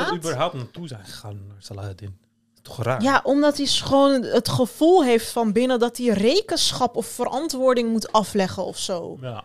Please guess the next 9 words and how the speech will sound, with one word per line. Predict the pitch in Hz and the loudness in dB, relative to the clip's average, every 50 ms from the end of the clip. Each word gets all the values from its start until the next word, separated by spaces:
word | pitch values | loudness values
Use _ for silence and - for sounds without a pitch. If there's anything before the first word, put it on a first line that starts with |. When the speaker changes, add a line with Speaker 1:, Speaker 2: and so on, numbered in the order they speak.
| _ _ | _ _
Speaker 2:
Omdat | - 233 269 262 | -4 -4 -2 0
hij | 294 285 | 0 0
zichzelf, | 247 277 - - - - 285 262 277 320 330 | 0 0 0 2 2 6 6 8 8 6 4
denk | - 285 269 254 240 | 4 0 -2 0 0
ik, | 240 202 | -2 -2
schaamt | - - - - 220 196 185 185 185 - | -2 -2 -2 -2 -2 -2 -2 -2 -4 -8
voor | - 185 180 | -8 -10 -10
zichzelf. | 170 180 - - - 160 - - - - - - _ _ | -10 -10 -10 -10 -10 -10 -10 -10 -12 -14 -16 -20 _ _
Speaker 1:
Ja. | - 139 127 117 104 | -14 -12 -12 -12 -12